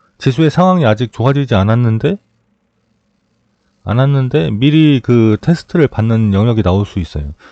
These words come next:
그래서 이제 종목, 지수와 종목이 일치를 안 할 때가 있다는 거를 턴어라운드 때든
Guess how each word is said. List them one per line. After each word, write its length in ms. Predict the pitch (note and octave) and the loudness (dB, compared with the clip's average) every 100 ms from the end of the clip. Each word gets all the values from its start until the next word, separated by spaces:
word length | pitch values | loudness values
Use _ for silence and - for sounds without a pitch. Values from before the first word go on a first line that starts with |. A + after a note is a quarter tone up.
| - | -4
그래서 200 | B2 C3 | 0 2
이제 140 | C3+ | 0
종목, 500 | - C#3 D3+ D3 - - - | 0 0 2 0 -6 -20 -6
지수와 380 | - C3 D#3+ B2+ | -2 2 2 2
종목이 520 | A#2+ C3 C3 C3 G#2+ | 0 0 0 0 2
일치를 360 | C3 - E3+ C3 | 2 2 0 2
안 140 | F#2+ | 2
할 100 | A#2+ | 2
때가 320 | - C3 A2 | 2 2 2
있다는 320 | F#2+ A#2 A2+ | 2 2 2
거를 280 | G#2 G2+ G#2 | 2 2 0
턴어라운드 580 | - D#3 D3 C3 A2 G2+ | 0 0 2 2 2 0
때든 380 | - F#2+ A#2+ | 0 0 2